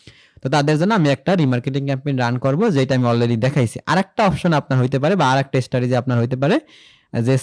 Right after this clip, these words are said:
set budget cap for existing customer in এএসসি, মানে অ্যাডভান্টেজ শপিং ক্যাম্পেইন।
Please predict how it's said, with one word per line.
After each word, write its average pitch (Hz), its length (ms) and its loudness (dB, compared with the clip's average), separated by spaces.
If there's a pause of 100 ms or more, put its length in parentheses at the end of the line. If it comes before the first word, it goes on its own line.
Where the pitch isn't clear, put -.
set 180 180 2 (120)
budget 147 360 0
cap 262 200 0
for 143 140 2 (220)
existing 180 500 0
customer 175 400 0 (160)
in 135 120 0 (200)
এএসসি, 143 680 0
মানে 117 240 0 (180)
অ্যাডভান্টেজ 147 520 0
শপিং 131 380 -2
ক্যাম্পেইন। 101 420 -4